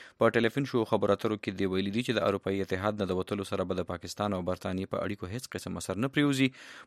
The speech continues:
برطانوي وزیر اعظم یې ویلي دي چې په برطانیه د پاکستان سره جمهوریت، آ،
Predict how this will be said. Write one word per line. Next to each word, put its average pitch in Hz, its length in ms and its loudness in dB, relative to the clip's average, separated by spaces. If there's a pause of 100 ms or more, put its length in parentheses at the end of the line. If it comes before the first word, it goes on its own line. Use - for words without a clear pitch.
برطانوي 117 300 6
وزیر 120 280 6
اعظم 117 220 6
یې 123 40 4
ویلي 110 240 4
دي 120 120 2
چې 131 100 -2
په 117 160 2
برطانیه 101 580 2
د 104 100 0
پاکستان 98 540 -4
سره 101 240 -2
جمهوریت، 92 640 -2
آ، - 760 -4